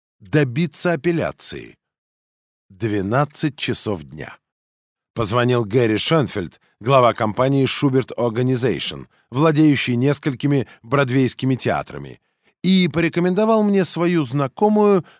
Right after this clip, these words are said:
на должность администратора офиса. Он уверял, что она желает работать только со мной, Дональдом Трампом. И я в шутку предположил, что она, наверное, сумасшедшая,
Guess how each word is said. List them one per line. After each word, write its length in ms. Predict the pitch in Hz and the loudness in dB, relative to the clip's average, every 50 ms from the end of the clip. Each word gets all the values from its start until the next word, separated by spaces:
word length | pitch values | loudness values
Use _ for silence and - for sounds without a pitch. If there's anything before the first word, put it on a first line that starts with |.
| _ - | _ -2
на 240 | 151 170 170 160 | 0 0 0 0
должность 640 | 143 135 175 190 185 165 139 156 175 160 - - - _ | 0 2 2 2 2 2 0 -2 -2 -2 -4 -8 -12 _
администратора 920 | - 147 139 147 156 156 156 151 139 - - 147 143 139 - 135 131 131 - - | -6 -4 -2 0 0 0 0 0 -2 -2 -2 0 0 0 0 0 -2 -2 -2 -4
офиса. 580 | - 90 76 - 71 65 - - 69 62 58 - _ _ _ _ _ _ _ _ _ _ _ _ _ - | -6 -8 -8 -10 -12 -12 -12 -10 -10 -12 -14 -18 _ _ _ _ _ _ _ _ _ _ _ _ _ -2
Он 180 | 123 127 120 | 0 0 0
уверял, 560 | 117 110 98 101 95 92 110 131 147 151 131 _ - - _ | 0 0 0 0 0 2 2 4 4 2 0 _ -10 -20 _
что 260 | - - - 156 139 | -10 -4 0 0 2
она 180 | 131 127 127 117 | 2 2 0 0
желает 340 | 120 131 127 127 127 117 - | 0 0 0 0 0 0 0
работать 440 | 113 113 110 123 127 - 135 117 _ _ | -2 -2 0 -2 -2 -2 -2 -4 _ _
только 340 | - 123 110 104 - - 120 | -4 -2 -2 -2 -4 -4 -6
со 200 | 104 - - 127 | -4 -4 -2 -2
мной, 380 | 139 165 190 180 107 73 - - _ _ _ - | -2 0 0 0 -2 -4 -6 -12 _ _ _ -18
Дональдом 640 | 95 95 131 117 110 107 107 107 104 120 123 123 123 | -8 -2 0 0 0 0 -2 -2 -2 -2 -4 -2 -2
Трампом. 580 | 170 175 170 120 82 - - 71 65 62 - _ _ _ _ _ _ _ _ _ _ _ _ _ _ _ - | -2 -2 -2 -2 -4 -6 -10 -12 -12 -14 -20 _ _ _ _ _ _ _ _ _ _ _ _ _ _ _ -8
И 80 | 104 | -4
я 240 | 110 113 120 117 107 | -2 0 2 2 0
в 60 | - | 0
шутку 520 | - - - - 135 117 - - - 110 95 | -4 -6 -4 -4 -4 -4 -4 -6 -8 -8 -6
предположил, 920 | - 107 104 95 - - 107 104 104 104 98 90 104 113 113 110 104 92 _ _ _ _ - | -4 -4 -6 -6 -6 -6 -4 -4 -2 -2 -4 -2 -2 -2 -2 -2 -4 -6 _ _ _ _ -10
что 280 | - - - 135 120 | -8 -4 -2 0 0
она, 180 | 113 107 107 107 | 0 0 0 0
наверное, 400 | 110 110 104 107 104 101 104 98 | 0 0 0 0 0 -2 -2 -4
сумасшедшая, 880 | - - 110 107 107 101 - 180 180 143 - - - 95 87 80 76 | -6 -6 -6 -6 -6 -4 -2 -2 -2 -2 -2 -6 -6 -4 -6 -6 -8